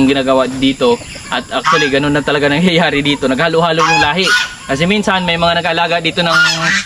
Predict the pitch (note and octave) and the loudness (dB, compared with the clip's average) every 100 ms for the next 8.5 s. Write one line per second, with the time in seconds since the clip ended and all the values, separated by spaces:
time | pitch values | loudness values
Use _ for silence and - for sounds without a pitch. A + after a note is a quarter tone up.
0 | - - G#5 D#3+ D3+ D#3 D3+ D3 D3 D#3+ | -2 0 2 2 2 2 0 2 2 2
1 | - - E3+ E3 E3 - - - A3 G3+ | 0 0 2 2 2 0 0 0 0 0
2 | E3+ E3 E3 - D#3+ D#3 D#3+ E3 F#3 D#3 | 0 0 2 2 2 0 0 0 0 0
3 | C#3+ - - - - D#3 E3+ E3+ E3+ F3 | 0 -4 -18 -8 -2 2 2 2 0 0
4 | E3 D#3+ D#3+ E3 D#3+ D#3+ E3+ D#3+ D3+ D#3+ | 0 0 0 0 0 0 0 0 0 0
5 | E3 - D3 C#3 - D3+ D3 E3 D#3+ D#3 | 0 2 2 2 0 0 2 0 0 0
6 | D#3 D3 D3+ D3+ D3+ D3 C#3+ D3 D3+ E3 | 0 0 -2 0 0 -2 -4 -4 0 0
7 | D3+ C#3+ D3 D3+ C#3+ F3 A#3 F#3 E3+ D3 | 0 -2 0 0 2 0 0 0 0 2
8 | D3 C#3+ C#3+ C#3+ C#3 | 2 2 2 0 -2